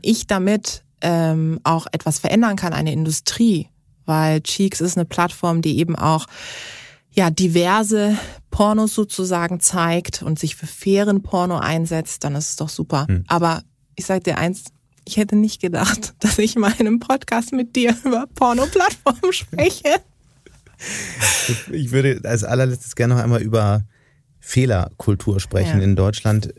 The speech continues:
Speaker 2: ist ja gemeinhin bekannt, sprechen wir ungern über Fehler, wir sprechen ganz ungern über Niederlagen. Dabei wäre das so wertvoll eigentlich,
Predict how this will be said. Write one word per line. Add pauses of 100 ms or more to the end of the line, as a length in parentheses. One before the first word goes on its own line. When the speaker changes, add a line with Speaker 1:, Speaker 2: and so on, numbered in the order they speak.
(340)
Speaker 2:
ist
ja
gemeinhin
bekannt,
sprechen
wir
ungern
über
Fehler,
wir
sprechen
ganz
ungern
über
Niederlagen. (400)
Dabei
wäre
das
so
wertvoll
eigentlich,